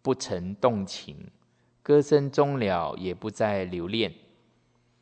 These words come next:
如手足在空中运动一样，毫无执着。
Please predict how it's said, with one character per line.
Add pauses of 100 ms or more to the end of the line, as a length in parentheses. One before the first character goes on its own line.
(220)
如
手
足
在
空
中
运
动
一
样， (240)
毫
无
执
着。